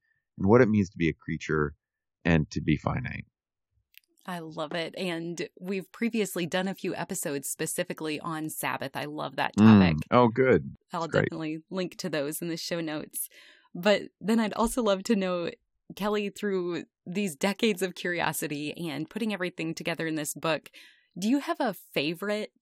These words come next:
Speaker 2: takeaway that you've learned from this process? And then how has it personally changed your life?
Speaker 1: You know, for me, a lot has been really leaning into this idea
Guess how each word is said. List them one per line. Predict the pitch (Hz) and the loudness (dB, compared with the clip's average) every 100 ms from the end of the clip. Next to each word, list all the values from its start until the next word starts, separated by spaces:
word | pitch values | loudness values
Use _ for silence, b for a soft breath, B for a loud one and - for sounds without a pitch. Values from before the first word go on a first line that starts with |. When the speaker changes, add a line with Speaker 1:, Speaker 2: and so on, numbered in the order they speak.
| _ | _
Speaker 2:
takeaway | - 196 214 208 196 202 | -4 -4 -2 0 0 0
that | 185 | -2
you've | 175 180 151 | -4 -6 -6
learned | 156 151 160 170 170 - _ | -4 -4 -4 -6 -10 -14 _
from | 202 180 | -4 -2
this | 170 175 | -2 -6
process? | - 185 175 - 196 185 - - - | -4 -4 -4 -4 -4 -4 -4 -6 -4
And | 190 180 170 170 165 - _ _ _ - | -4 -4 -4 -6 -8 -12 _ _ _ -6
then | 180 208 | -2 -2
how | 190 220 | -2 -2
has | 220 | -2
it | - | -6
personally | - 165 165 - 156 147 | -8 -8 -8 -6 -8 -8
changed | - 156 147 156 - | -8 -8 -8 -10 -10
your | 143 139 | -10 -8
life? | - - 156 - _ _ _ _ _ _ _ _ _ | -6 -6 -10 -16 _ _ _ _ _ _ _ _ _
Speaker 1:
You | - 147 | 0 4
know, | 175 | 4
for | 151 139 | 4 2
me, | 120 123 147 190 196 131 - _ - | 2 2 -2 -2 -6 -10 -16 _ -4
a | |
lot | 92 92 110 160 | 0 4 6 4
has | 143 120 | 0 -8
been | 104 104 98 92 87 78 - _ _ _ | -2 0 2 0 0 -4 -8 _ _ _
really | 80 85 110 143 151 139 | -4 4 8 10 10 8
leaning | 107 98 107 107 98 | 6 6 6 6 6
into | 90 87 87 | 4 2 2
this | 78 78 | 2 4
idea | 67 78 69 78 73 67 | 4 4 4 4 6 4